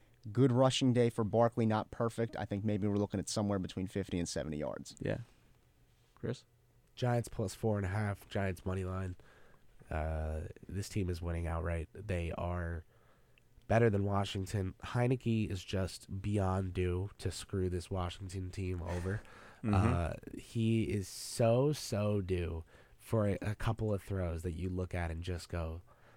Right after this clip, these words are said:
Speaker 3: "How did that guy get a starting job?" You know, because th-, I feel like every, every mediocre quarterback has a couple plays a game where you're like, "Jeez,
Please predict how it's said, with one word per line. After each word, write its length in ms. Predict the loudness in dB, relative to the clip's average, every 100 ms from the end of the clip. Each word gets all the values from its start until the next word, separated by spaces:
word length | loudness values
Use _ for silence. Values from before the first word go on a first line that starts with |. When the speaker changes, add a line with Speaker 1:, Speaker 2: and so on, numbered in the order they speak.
| -20 -20 -8
Speaker 3:
"How 180 | 2 4
did 100 | 4
that 160 | 2
guy 200 | 0 0
get 140 | 0 -4
a 40 |
starting 440 | -4 -2 -2 -2
job?" 280 | -4 -6 0
You 100 | 2
know, 100 | 4
because 300 | 6 8 6 4 -16 -6 -2
th-, 120 | 2
I 60 | 4
feel 140 | 6
like 180 | 6 6
every, 340 | 4 4 2 0 -8 0
every 240 | 4 6
mediocre 600 | 6 4 6 4 4 -2
quarterback 680 | -2 0 0 0 -2 -4 -10 _ _ _ _ _ _ _ _ _ _ -8
has 280 | -2 -2 -2
a 40 |
couple 280 | -2 -2 -4
plays 360 | -6 -4 -4
a 60 | -4
game 280 | -4 -6 -4
where 80 | -4
you're 140 | -4
like, 360 | -4 -6 -8 -14 _ -14
"Jeez, 520 | -12 -12 -14 -18